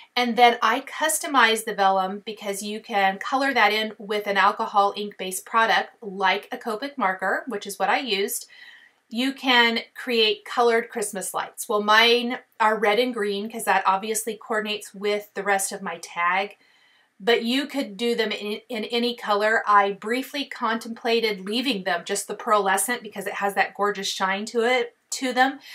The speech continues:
and having them be white lights on the house. I think the red and green has a little bit more of that Christmas vibe that I wanted for my card, but it's definitely an option if you want to. Um, they are a little tricky to work with.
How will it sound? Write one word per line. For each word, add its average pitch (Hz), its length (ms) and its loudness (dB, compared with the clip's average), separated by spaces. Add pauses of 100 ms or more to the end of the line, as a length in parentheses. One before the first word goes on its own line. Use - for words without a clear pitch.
(140)
and 226 120 -2
having 226 340 8
them 208 160 0
be 208 140 -6
white 196 340 2
lights 226 300 0
on 220 140 -2
the 214 80 -8
house. 220 420 0 (280)
I 254 80 -4
think 339 300 -2
the 330 80 0
red 233 220 8
and 208 120 -2
green 202 500 -2 (1300)
has 339 300 12
a 330 60 0
little 254 200 8
bit 262 160 2
more 220 220 4
of 202 40 0
that 185 200 0
Christmas 208 440 -4
vibe 190 440 2
that 196 100 0
I 180 80 0
wanted 185 400 -4
for 190 240 -4
my 180 140 -2
card, 175 520 0 (260)
but 214 100 2
it's 214 160 0
definitely 226 920 0
an 190 280 -6
option 202 460 -2
if 262 180 -2
you 262 80 -4
want 254 240 2
to. 269 400 -6 (480)
Um, 208 420 6 (840)
they 262 500 2
are 254 360 10
a 233 80 2
little 226 380 2
tricky 233 380 -4
to 214 100 -2
work 180 280 -6
with. - 300 -8